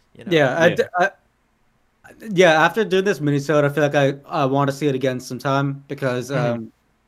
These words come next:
Speaker 2: no, I think there are some parts I missed when I watched it the first time.
Speaker 3: Yeah.
Speaker 2: And then, like, um, the animation, just, like,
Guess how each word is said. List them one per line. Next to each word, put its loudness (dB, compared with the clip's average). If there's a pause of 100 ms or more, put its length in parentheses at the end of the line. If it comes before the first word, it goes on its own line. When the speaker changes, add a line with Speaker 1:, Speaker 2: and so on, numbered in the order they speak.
(760)
Speaker 2:
no, 2
I 4
think -2
there 2
are 4
some -6
parts -2
I -4
missed -6
when -4
I -4
watched -6
it -4
the -10
first -8
time. -2 (540)
Speaker 3:
Yeah. -6
Speaker 2:
And -2
then, -2
like, -6 (100)
um, -6 (440)
the -2
animation, 2
just, -6
like, -2